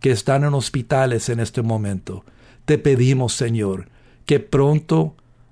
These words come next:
tengamos una solución a esta crisis. Que pronto, Señor, saque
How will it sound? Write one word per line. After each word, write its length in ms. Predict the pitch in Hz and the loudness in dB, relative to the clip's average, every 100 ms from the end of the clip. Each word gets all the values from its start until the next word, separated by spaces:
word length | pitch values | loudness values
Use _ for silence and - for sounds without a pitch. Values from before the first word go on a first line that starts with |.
| _ | _
tengamos 560 | 143 131 123 123 131 - | 0 2 2 2 0 0
una 200 | 139 123 | -2 -2
solución 840 | - 123 110 - - 123 110 98 | 0 -2 -2 -2 -2 0 0 -2
a 100 | 101 | -2
esta 300 | 110 - 113 | -2 0 -2
crisis. 580 | 107 107 98 - 101 - - _ _ _ _ _ _ _ _ _ _ _ _ | -2 -6 -6 -10 -12 -16 -20 _ _ _ _ _ _ _ _ _ _ _ _
Que 100 | - | 0
pronto, 480 | 139 147 147 156 160 | 0 2 2 2 2
Señor, 560 | - 165 143 123 101 98 | 0 2 2 2 0 -2
saque 600 | - 135 139 - 143 | -2 0 0 0 -2